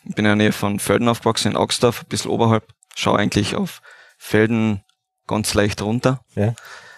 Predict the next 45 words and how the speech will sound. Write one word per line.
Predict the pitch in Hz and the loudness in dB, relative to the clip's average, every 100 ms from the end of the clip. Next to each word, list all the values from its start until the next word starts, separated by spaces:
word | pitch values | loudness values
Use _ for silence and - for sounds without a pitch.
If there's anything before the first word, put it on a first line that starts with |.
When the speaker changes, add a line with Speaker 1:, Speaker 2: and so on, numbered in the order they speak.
| - - | -20 -6
Speaker 1:
Ähm, | - 104 104 107 107 110 | 0 2 4 2 0 -2
Speaker 2:
<laughs> | 123 - 113 - 170 147 - - - - - - 135 - - | -4 -2 -4 -2 0 0 -4 -20 -20 -6 -4 -2 -4 -2 -4
Subtil, | - 113 - 104 | -4 -6 -2 -4
subtil. | 92 98 - 101 98 - | -2 -6 -6 -10 -10 -4
Speaker 1:
Nein, | 120 110 107 123 117 107 208 147 - - - 640 - - - - | 0 2 4 2 2 0 2 2 0 -4 -4 -4 -2 0 -4 -2
gar | 101 | 0
nicht. | 110 107 - - - | 2 2 0 -6 -2
Speaker 2:
<laughs> | 240 151 | 2 2
Ja. | 98 123 | 2 2
Speaker 1:
Ähm, | 135 101 90 - - 113 - | 0 -4 -12 -20 -14 -12 -6
ich | 120 | 0
würd | 131 | 2
das | 120 113 | 2 4
eher | 123 | 4
so | 117 | 2
sehen, | 120 117 113 | 2 2 2
das | 107 - | 0 -2
ist | 101 | -4
so | 117 | -4
die | 110 | -2
Ruhe-Oase. | 104 117 123 113 104 98 98 - 101 147 | -2 2 4 4 2 2 0 0 -4 -2
Speaker 2:
Mhm. | 117 147 | 0 0
Speaker 1:
Das | 107 - | 0 0
ist | 107 | -2
der | 107 | 0
Gegenpol | 107 117 117 117 110 | 2 2 0 0 0
zu | - | -2
Velden, | 101 - 104 110 | -2 2 4 2
obwohl | 104 104 107 | 0 0 0
man | 104 | 2
eigentlich | 104 107 | 0 0
nur | 107 104 | -2 -2
Speaker 2:
Mhm. | |
Speaker 1:
vier | 113 | -4
Kilometer | - 101 113 113 | -4 -6 -4 -2
Speaker 2:
So | |
wie | 110 | -2
Speaker 1:
entfernt | 110 127 | 0 0
Speaker 2:
Yin | 127 | 2
und | |
Speaker 1:
ist. | 113 | 4
Speaker 2:
Yang | 92 104 117 | 4 4 0
ein | |
bisschen, | 107 107 110 | 0 -2 -2
oder? | 104 98 101 98 | 0 2 2 2